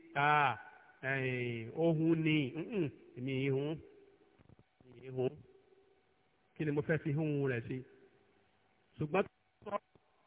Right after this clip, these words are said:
a sì kọ́ra wa lẹ́kọ̀ọ́ ni, a sì kọ́ra wa lẹ́kọ̀ọ́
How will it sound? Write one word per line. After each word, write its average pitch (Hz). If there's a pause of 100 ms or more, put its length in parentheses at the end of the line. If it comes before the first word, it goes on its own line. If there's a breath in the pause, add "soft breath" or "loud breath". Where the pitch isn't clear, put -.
(240)
a 180
sì 170
kọ́ra 180
wa 175
lẹ́kọ̀ọ́ 156
ni, 151 (1300)
a 170
sì 143
kọ́ra 151
wa 147
lẹ́kọ̀ọ́ 139